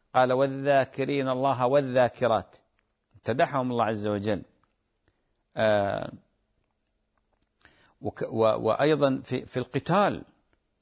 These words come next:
قال: "واذكروا الله كثيراً"، يعني أمر الله نبيه وأص-، وأصحاب نبيه إذا دخلوا المعارك أن يكثروا من ذكر الله،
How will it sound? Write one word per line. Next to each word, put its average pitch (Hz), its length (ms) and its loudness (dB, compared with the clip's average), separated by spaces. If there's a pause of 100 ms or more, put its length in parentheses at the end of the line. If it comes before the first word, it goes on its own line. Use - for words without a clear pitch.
(560)
قال: 120 300 4 (160)
"واذكروا 165 580 2
الله 156 340 2
كثيراً"، 101 460 -2 (640)
يعني 98 200 -6 (100)
أمر 170 220 2
الله 151 340 2
نبيه 127 420 -2
وأص-، 104 420 -6
وأصحاب 139 540 0
نبيه 123 560 -4
إذا 110 420 -2 (280)
دخلوا 156 400 2
المعارك 110 500 -2 (180)
أن 143 140 -4
يكثروا 165 380 0
من 127 140 0
ذكر 107 240 -2
الله، 80 220 -8